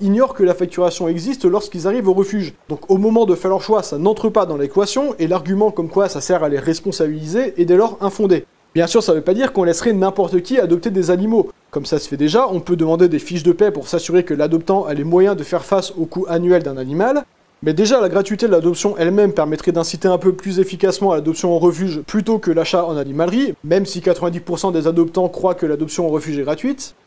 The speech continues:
Mais surtout, symboliquement, elle serait enfin en phase avec le discours promu, comme quoi une vie n'a pas de prix et adopter un animal n'est pas un acte de consommation.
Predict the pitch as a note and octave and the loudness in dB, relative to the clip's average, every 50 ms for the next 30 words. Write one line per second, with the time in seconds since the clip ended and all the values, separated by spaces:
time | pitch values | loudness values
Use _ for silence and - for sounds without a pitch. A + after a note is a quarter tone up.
0 | _ - - E3+ - - A3 G#3+ - B3+ G#3 - - G#3 G3 E3+ D#3 D#3+ E3 D#3+ | _ -8 -6 -4 0 0 -2 0 0 -2 -2 0 0 -2 -2 -2 -2 -4 -6 -4
1 | - G3 A3+ D4+ D4+ E3+ - F#3 F3+ - - A3+ A3 B3 B3 A#3+ - A3+ B3+ B3+ | 0 0 2 2 0 0 0 0 0 2 0 0 2 0 0 0 0 0 0 0
2 | B3+ - B3 B3 A#3+ - F#3+ F#3+ - - A3 A3 F#3+ F3 F3 D#3 D3+ D#3+ D3+ - | 0 0 -2 -2 -2 -2 -6 -6 -2 0 0 2 2 -2 -4 -6 -6 -6 -6 -6
3 | E3 D3+ C#3+ - - D3+ - - - - G#3 A3 B3 D4+ D#4 D4 - _ - G3+ | -10 -10 -10 -10 -12 -12 -12 -12 -2 0 2 2 2 2 0 -2 -6 _ -4 -4
4 | F#3+ F#3+ - A3 G#3+ G#3+ - F#3+ F#3 F#3+ F#3+ E3 F#3+ G3+ F3 D3 C#3 D3 C#3+ D3 | -4 -2 0 0 0 0 0 -2 -2 -4 -4 -2 -4 -4 -4 -4 -4 -4 -6 -8
5 | - - A3 C4 C4+ B3 - E3+ D#3+ F3+ G3+ G#3 B3+ - - B3 A3+ G3+ F#3 D#3+ | -6 -4 -4 -4 -4 -4 -4 0 0 0 0 0 -2 -2 0 0 0 0 0 -2
6 | D#3 D#3 F3 A3 C4 C4+ B3 - F3 E3+ F3+ F3 - C4 B3 A3 G3+ F#3+ A#3 - | -2 -2 0 0 0 0 0 -2 0 -2 0 0 0 -2 0 0 0 0 0 -2
7 | - F#3+ D#3+ D#3 - - A3 - - A3 G#3+ F#3+ - A#3 G#3+ | -2 -4 -4 -4 -4 -4 -6 -4 -2 -2 -2 -2 -2 -4 -4